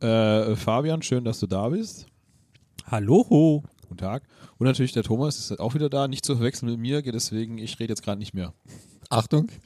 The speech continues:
Speaker 3: <laughs> jetzt redet Thomas. Ja, servus.
Speaker 1: Ja.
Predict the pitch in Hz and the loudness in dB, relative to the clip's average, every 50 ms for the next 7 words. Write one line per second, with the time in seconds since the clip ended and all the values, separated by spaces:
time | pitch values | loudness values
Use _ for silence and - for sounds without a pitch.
0 | - - - - - - 151 - - 143 143 - - 110 110 127 151 151 320 151 | -10 -10 -8 -8 -8 -8 -4 0 2 2 2 2 2 -2 0 0 2 4 6 6
1 | 113 98 98 - - - 170 - - - 175 - - - - - - - 175 - | 6 4 2 0 -4 -10 -10 -10 -6 -4 -4 -4 -6 -8 -20 -16 -14 -14 -14 -12
2 | - - - - 165 - 196 196 165 - 101 101 110 117 110 - - - - - | -12 -14 -14 -10 -4 2 4 4 4 4 4 4 4 2 2 0 -6 -10 -10 -8
3 | 87 82 | -8 -8